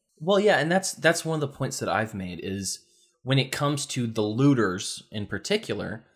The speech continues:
that is a function of opportunism. I mean, you see that same behavior when there's a hurricane or a big storm. When people see, "Hey, there's a chance I can get away with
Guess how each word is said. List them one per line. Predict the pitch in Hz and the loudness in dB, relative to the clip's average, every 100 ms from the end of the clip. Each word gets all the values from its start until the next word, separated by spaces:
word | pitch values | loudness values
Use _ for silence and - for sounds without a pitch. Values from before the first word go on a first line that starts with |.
| _ _ - | _ _ -10
that | 113 127 147 | 2 2 2
is | 131 113 | 0 -2
a | 107 | -4
function | - 117 117 - 120 | -4 -4 -4 -6 -6
of | 120 104 98 | -4 -4 -2
opportunism. | 113 139 147 - 78 - 90 82 _ _ _ _ _ _ _ - | -4 -4 -6 -10 -12 -12 -14 -16 _ _ _ _ _ _ _ -2
I | |
mean, | 113 113 | 2 2
you | 113 135 147 | 2 2 2
see | - 160 147 | 0 0 4
that | 135 - | 2 2
same | - 117 120 | -2 -2 -2
behavior | 117 117 113 110 107 101 101 - _ _ _ _ _ _ | -4 -2 -2 -2 -2 -2 -6 -14 _ _ _ _ _ _
when | 113 104 110 101 | -8 -4 -2 -4
there's | 95 107 110 104 | -2 0 0 -2
a | 101 98 | -6 -8
hurricane | - 147 175 - - - _ _ - | -4 -4 -4 -8 -12 -16 _ _ -8
or | 98 | -4
a | 101 | -2
big | 104 104 - | -2 -4 -6
storm. | - 123 123 82 - _ _ _ _ _ - | -6 -4 -4 -6 -14 _ _ _ _ _ -8
When | 107 | -8
people | 107 131 135 123 | -4 -4 -2 -4
see, | - - 135 127 120 110 - _ - | -4 -6 -4 -2 -2 -2 -6 _ -8
"Hey, | 139 120 92 - - | -2 0 -2 -8 -10
there's | 104 104 | -8 -6
a | 104 | -8
chance | - 107 - | -8 -8 -6
I | 101 | -6
can | - 98 | -6 -8
get | 98 | -6
away | 92 98 101 | -4 -4 -4
with | 101 95 | -4 -8